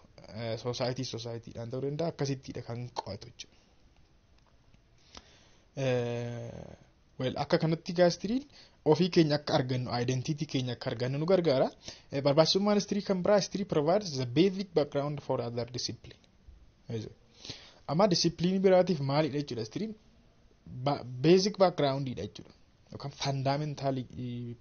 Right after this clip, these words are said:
background-idha jechuudha. Maal jechuudha? Fakkeenyaaf, eh,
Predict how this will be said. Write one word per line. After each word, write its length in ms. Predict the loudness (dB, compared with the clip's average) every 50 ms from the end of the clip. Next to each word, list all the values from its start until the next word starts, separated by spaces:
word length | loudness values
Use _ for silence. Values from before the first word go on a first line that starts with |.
| _ -6
background-idha 640 | -4 -4 -4 -4 -2 -2 -2 -2 -4 -6 -8 -8 -10
jechuudha. 280 | -12 -12 -14 -18 -18 -20 _ _ _ _ _ _ _ _ _ _ _ _ -20 _ _ _ _ _ _ _
Maal 240 | -4 2 4 4 4
jechuudha? 240 | 4 0 -8 -10 -8
Fakkeenyaaf, 480 | -10 -4 0 0 2 2 2 0 0 -2
eh, 1300 | -6 -6 -8 -16 -20 -20 -20 -20 -20 -20 -20 -20 _ -8 -4 -2 -2 -2 -2 -4 -6 -8 -8 -10